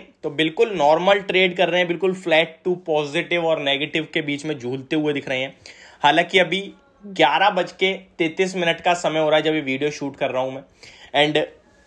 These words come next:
सेवनटीन थाउजेंड सेवन हंड्रेड सिक्सटी फ़ाइव, लगभग फिफ्टी पॉइंट्स की डाउनसाइड के साथ बाजार ट्रेड कर रहे हैं। And बैंक निफ्टी की बात करें तो यहाँ लगभग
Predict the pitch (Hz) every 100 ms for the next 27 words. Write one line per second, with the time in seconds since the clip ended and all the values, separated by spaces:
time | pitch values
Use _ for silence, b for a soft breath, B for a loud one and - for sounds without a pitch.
0 | - - 170 180 190 208 214 196 175 190
1 | 202 185 175 175 190 180 175 185 185 185
2 | 175 - 196 190 170 175 160 151 170 175
3 | - 156 - 202 190 180 170 - 185 151
4 | 117 135 156 160 170 165 165 175 151 151
5 | 139 139 147 147 135 135 135 131 135 139
6 | - B B B B 143 156 160 - 131
7 | 147 170 208 202 190 202 202 185 180 190
8 | 190 185 165 156 185 202 185 175 190